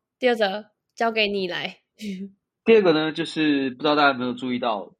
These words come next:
Speaker 2: 就是 Amazon 他们也要推出自己的N F T交易平台。对，就是原先的电商巨头呢，想要打着Web三的这个主意啊，也进来分一杯羹，然后也会空投他们的这个N F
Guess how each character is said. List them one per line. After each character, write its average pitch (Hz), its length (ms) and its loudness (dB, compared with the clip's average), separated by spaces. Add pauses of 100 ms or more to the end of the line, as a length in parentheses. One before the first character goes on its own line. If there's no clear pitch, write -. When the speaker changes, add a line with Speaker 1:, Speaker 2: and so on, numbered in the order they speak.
Speaker 2:
就 110 100 -20
是 104 340 -12
Amazon 143 380 -4
他 127 80 -6
们 123 100 -4
也 110 40 -4
要 104 140 -2
推 113 200 -6
出 113 200 -12
自 104 100 -14
己 98 100 -10
的 - 120 -14 (100)
N 170 140 -10
F 135 200 -8
T 147 160 -8
交 165 220 0
易 147 120 0
平 98 220 -14
台。 104 300 -10 (160)
对， 90 140 -10
就 98 120 -10
是 101 120 -6
原 98 180 -4
先 107 220 -4
的 95 320 -6 (120)
电 131 160 -2
商 120 220 -6
巨 120 220 -4
头 82 240 -12
呢， 82 160 -14 (440)
想 87 140 -2
要 92 80 -2
打 80 260 0
着 76 240 -10
Web 107 200 0
三 101 240 -2
的 92 140 -6
这 104 120 -8
个 90 180 -6
主 85 300 -8
意 143 160 2
啊， - 120 -6 (180)
也 87 160 -12
进 127 200 -8
来 - 360 -10
分 110 120 -6
一 117 60 -4
杯 104 160 0
羹， 101 320 -8 (400)
然 95 100 -4
后 117 100 4
也 107 100 4
会 113 180 2
空 123 240 -6
投 117 160 -4
他 107 120 -2
们 104 120 -6
的 85 240 -6
这 104 100 -6
个 92 200 -4
N 131 100 -2
F 147 160 -4